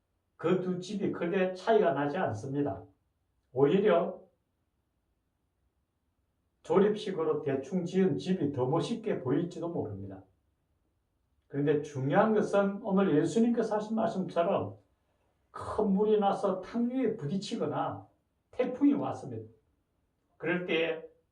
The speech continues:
잘 지은 집은 안전하지만은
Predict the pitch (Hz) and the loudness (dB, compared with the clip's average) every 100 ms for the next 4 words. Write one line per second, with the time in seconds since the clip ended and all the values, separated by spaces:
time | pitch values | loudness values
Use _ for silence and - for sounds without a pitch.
0 | _ _ _ _ _ _ _ _ _ _ | _ _ _ _ _ _ _ _ _ _
1 | _ _ - - - - - 240 254 190 | _ _ -20 -16 -16 -16 -6 -2 0 -2
2 | - 202 160 101 - - - 143 143 175 | -4 -2 0 -2 -8 -10 -4 0 2 4
3 | 190 - 113 104 104 98 | 2 0 -4 -4 -4 -6